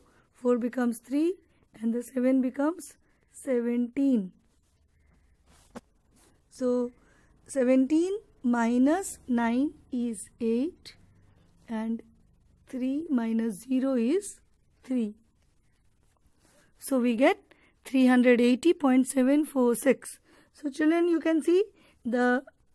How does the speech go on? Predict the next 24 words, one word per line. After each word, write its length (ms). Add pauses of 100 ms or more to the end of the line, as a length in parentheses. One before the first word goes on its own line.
(380)
method 480
was 360 (260)
as 300
you 120
do 180
in 140
addition 420
and 140
subtraction. 540 (760)
So 240
nothing 460
new. 280 (380)
The 100
only 300
thing 200
was 220
where 180
to 140
put 200
the 100
decimal 400
point. 340 (420)
Decimal 400
point 300